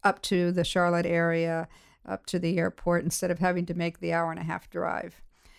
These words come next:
The real challenge will be is how can we make these vehicles affordable for private citizens or affordable for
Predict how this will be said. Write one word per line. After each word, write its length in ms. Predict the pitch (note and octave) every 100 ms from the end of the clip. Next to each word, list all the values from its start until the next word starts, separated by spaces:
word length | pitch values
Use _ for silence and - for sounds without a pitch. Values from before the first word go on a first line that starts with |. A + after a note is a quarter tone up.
| _ -
The 140 | G3+
real 180 | C4+ C4
challenge 640 | - G#3+ G3+ A3 A#3 -
will 80 | A3+
be 280 | A3+ A#3+ A#3+
is 160 | G3+
how 200 | - G3
can 180 | G3+ G3+
we 140 | F#3 F3+
make 460 | F3+ F3+ F#3+ G3+ G3+
these 320 | F#3+ G3 E3+
vehicles 960 | - F3+ D#3+ F3 - E3 D3+ E3 - -
affordable 640 | F3+ - F#3+ F#3 G3 A3 A#3
for 140 | -
private 380 | E3+ F3 F3+ -
citizens 720 | - F#3+ G3 - G3 G3 - - _ _ _ _ _ _ _
or 200 | F#3+ F#3
affordable 580 | - G3+ G3 F#3+ F#3+ F#3
for 640 | - E3 E3 E3 E3 -